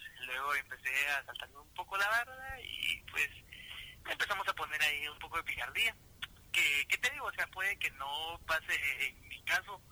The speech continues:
pero lo veo en muchas personas. Entonces, creo que es una canción que conecta con mucha gente, que la puede dedicar cualquiera,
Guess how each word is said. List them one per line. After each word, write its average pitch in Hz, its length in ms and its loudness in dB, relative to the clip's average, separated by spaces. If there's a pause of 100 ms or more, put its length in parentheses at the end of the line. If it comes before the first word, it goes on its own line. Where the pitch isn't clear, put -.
(440)
pero 151 240 -2
lo 143 160 -4
veo 156 280 0
en 170 180 -2
muchas - 260 -14
personas. 233 480 -2 (100)
Entonces, 135 540 -2 (400)
creo 156 220 0
que 156 80 -6
es 156 60 -8
una 165 140 -4
canción - 320 -8
que 170 100 -2
conecta 139 360 0
con 139 160 -10
mucha 147 220 -2
gente, - 360 -4
que - 120 -6
la 117 100 -8
puede 143 200 2
dedicar 151 280 0
cualquiera, 175 500 0